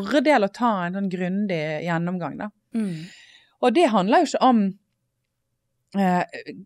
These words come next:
Speaker 1: kompetanse eller ikke kompetanse, selv om noen ganger, vet du hva? Noen ganger så føler jeg at kanskje er, er vi litt redd for å si det også.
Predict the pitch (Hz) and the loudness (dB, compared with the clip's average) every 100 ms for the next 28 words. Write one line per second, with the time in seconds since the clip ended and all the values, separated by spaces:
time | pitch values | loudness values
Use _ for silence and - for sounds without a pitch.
0 | _ 190 240 220 233 269 233 - 180 196 | _ -2 -2 -2 2 2 4 2 2 0
1 | 233 226 196 185 170 196 247 226 208 220 | 0 -4 -2 -2 -2 0 2 2 2 2
2 | 233 202 - - - - _ 247 349 254 | 0 -2 -6 -10 -20 -20 _ 0 0 2
3 | 254 302 320 _ 226 285 285 233 233 - | 2 2 -2 _ 4 6 6 2 -2 0
4 | 196 214 202 190 180 190 - - 196 - | 4 4 0 -4 -4 -8 -12 -2 0 2
5 | 196 208 240 - 208 - 160 165 196 170 | 2 2 2 2 -2 0 -6 -4 -6 -2
6 | 170 151 160 | -2 -2 -4